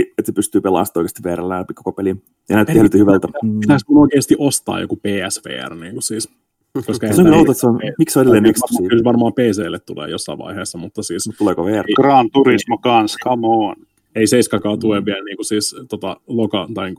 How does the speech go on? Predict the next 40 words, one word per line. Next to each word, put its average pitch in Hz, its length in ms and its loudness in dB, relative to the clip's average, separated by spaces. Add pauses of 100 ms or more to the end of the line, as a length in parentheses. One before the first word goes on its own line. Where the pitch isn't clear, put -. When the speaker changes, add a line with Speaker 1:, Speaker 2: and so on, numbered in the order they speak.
Speaker 2:
ihan 101 220 -6
natiivisesti 101 580 -6
se 87 60 -10
ei 85 80 -8
tue 104 200 -12 (160)
V 92 200 -8
R 92 180 -12
P - 60 -18 (120)
C:lle 104 280 -10
edelleenkään. 117 540 -6
Speaker 1:
Ei, 87 60 -12 (220)
se - 100 -2
on 113 60 2
tosi 107 140 0
Speaker 2:
Niin, 85 40 -2 (140)
Speaker 1:
outo. - 40 -14
Speaker 2:
siis. - 320 -20 (720)
Speaker 1:
Onko - 160 -16
se - 80 -12
P - 80 -12
C 95 200 -6
Speaker 2:
Ja, 127 100 0
ja, 107 60 0
Speaker 1:
exclusive? 101 720 -6 (240)
Speaker 2:
ja 107 80 -4
mä 107 140 2
oon, 110 120 2
mä 110 60 2
oon 107 120 0
pelannut 107 340 0
sen 110 160 0
molempina, 104 580 -4 (180)
niinku 95 240 -14
siis 101 260 -10
mä 104 80 -10
oon 107 80 -12
pelannut 98 280 -10 (120)
Resident 101 200 -4
Evil 101 120 -6
seiskan 101 380 -8